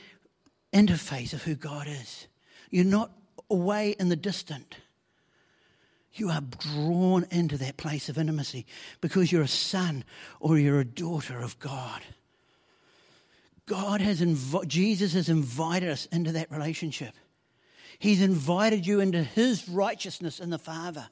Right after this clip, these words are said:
He's invited you into his authority and his confidence with the Father. That is why we're seated, it says, in heavenly places. My authority, your authority is linked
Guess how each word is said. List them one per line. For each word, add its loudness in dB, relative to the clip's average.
He's 4
invited 4
you 4
into 2
his -2
authority -6
and 4
his 2
confidence -8
with -12
the -20
Father. -12
That 2
is 2
why 4
we're 8
seated, 0
it -12
says, -4
in 0
heavenly -2
places. -8
My 4
authority, 0
your 4
authority 0
is -4
linked 0